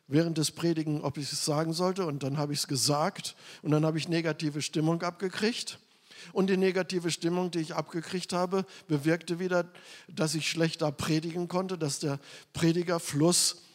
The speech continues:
durcheinander gebracht wurde in mir. Das war dann, das war dann, äh, ja, negative Ausstrahlung gegen mich, ne? Und das hat natürlich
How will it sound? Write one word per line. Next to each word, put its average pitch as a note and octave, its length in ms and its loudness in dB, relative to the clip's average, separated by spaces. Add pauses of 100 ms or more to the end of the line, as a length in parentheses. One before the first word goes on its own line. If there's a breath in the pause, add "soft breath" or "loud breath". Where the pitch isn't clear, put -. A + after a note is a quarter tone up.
(920 loud breath)
durcheinander E3+ 560 6
gebracht F3 480 0
wurde F#3+ 260 4
in F#3 200 0
mir. G3+ 240 0
Das E3 240 -2
war C#3+ 160 2
dann, C3+ 340 -2 (800)
das A#2 260 -6
war C3 200 -2
dann, B2+ 280 -4
äh, A#2 260 -6 (1080 loud breath)
ja, C3 180 -4 (160)
negative D3+ 1040 2 (960 soft breath)
Ausstrahlung E3+ 760 0 (280)
gegen E3+ 320 0
mich, F#3+ 360 -4
ne? D#3 280 0 (1000 loud breath)
Und E3 240 -2
das D3 160 -2
hat E3 140 -4
natürlich E3+ 840 -2